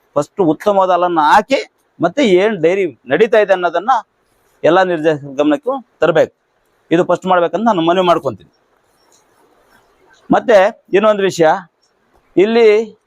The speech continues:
ನಾಮಕಾವಸ್ಥೆಗೆ ನಿರ್ದೇಶಕರು ಹಾಕೋದಲ್ಲ, ದಯವಿಟ್ಟು ಎಲ್ಲರೂ ಕ್ಷಮಿಸ್ಬೇಕು ಏನ್ ಈ ತರ ಮಾತಾಡ್ತಾರಂತ. ನಮ್ಮ ಡೈರಿ ನಮ್ಮಿದು ಅನ್ನೋ ಉದ್ದೇಶ ಬಂದು ಪ್ರತಿಯೊಬ್ರು ಇಲ್ಲಿ ಸಹಕರಿಸಿ ಡೈರಿ ಬಗ್ಗೆ ಹೆಚ್ಚಿನ ಕಾಳಜಿಯಿಂದ ಮಾಡ್ಬೇಕಂತ ನಾನು ಎಲ್ಲಾ ನಿರ್ದೇಶಕರಲ್ಲೂ ನಾನು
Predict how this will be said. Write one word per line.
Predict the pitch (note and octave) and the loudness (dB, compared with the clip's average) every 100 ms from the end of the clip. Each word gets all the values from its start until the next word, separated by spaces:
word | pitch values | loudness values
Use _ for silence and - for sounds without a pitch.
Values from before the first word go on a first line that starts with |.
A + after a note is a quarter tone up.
| _ - | _ -2
ನಾಮಕಾವಸ್ಥೆಗೆ | E3 A#3 A#3+ A#3+ A3+ A3+ - G#3+ G#3+ | 2 2 2 0 2 0 0 -2 0
ನಿರ್ದೇಶಕರು | G3 F3+ A3 F#3 G3 | 0 0 -2 0 0
ಹಾಕೋದಲ್ಲ, | F#3 F3 F3 A2+ - B2+ | 0 0 0 -2 -6 -4
ದಯವಿಟ್ಟು | F3+ G3 F#3+ | 0 0 0
ಎಲ್ಲರೂ | F3 G3+ | 0 0
ಕ್ಷಮಿಸ್ಬೇಕು | G3+ G#3 F3+ G3+ - - _ _ _ - | -2 -4 -2 -2 -4 -12 _ _ _ -4
ಏನ್ | F#3+ | -2
ಈ | G3 | 0
ತರ | F#3+ | -2
ಮಾತಾಡ್ತಾರಂತ. | F3 F3 D#3+ E3 D#3+ C#3+ G2+ - _ _ - | -2 -2 -4 -4 -2 -2 -4 -8 _ _ -6
ನಮ್ಮ | G2+ D3+ G#3 | 0 0 0
ಡೈರಿ | A#3 A#3 A#3 A#3 | 4 4 4 2
ನಮ್ಮಿದು | G3 F#3 A3+ A3+ A3+ | 2 0 2 2 2
ಅನ್ನೋ | G#3 G3+ G3 | 2 0 0
ಉದ್ದೇಶ | F3+ A#3 A3 G#3 D#3 | 0 0 0 -4 -2
ಬಂದು | G#3 B3 D4 | -4 0 -2
ಪ್ರತಿಯೊಬ್ರು | - F3+ G#3 C4+ C#4 C4 | -2 -2 0 4 4 4
ಇಲ್ಲಿ | A3+ G#3+ | 2 2
ಸಹಕರಿಸಿ | - G3+ G#3 G3 A#3 C4+ B2 - D2 - A#2 | -2 -2 0 -2 -4 -10 -12 -20 -20 -8 -2
ಡೈರಿ | F3 G3+ | 2 2
ಬಗ್ಗೆ | F#3 F3 F3 | 0 -2 -2
ಹೆಚ್ಚಿನ | D#3+ - B3+ | -4 -2 -2
ಕಾಳಜಿಯಿಂದ | - F3 A#3 G#3+ G#3 | 0 0 0 0 -2
ಮಾಡ್ಬೇಕಂತ | F#3 F3+ F3 E3+ E3 G3 | 0 -2 -2 -6 -10 -6
ನಾನು | E3 C#3+ | -2 0
ಎಲ್ಲಾ | D3 G#3+ G#3+ E3+ | 2 4 4 2
ನಿರ್ದೇಶಕರಲ್ಲೂ | E3 D#3+ F#3 - E3 E3+ | -2 -4 -4 -2 -4 -2
ನಾನು | F#3+ D#3+ D3 D3+ A#2+ | -2 -2 -2 -4 -8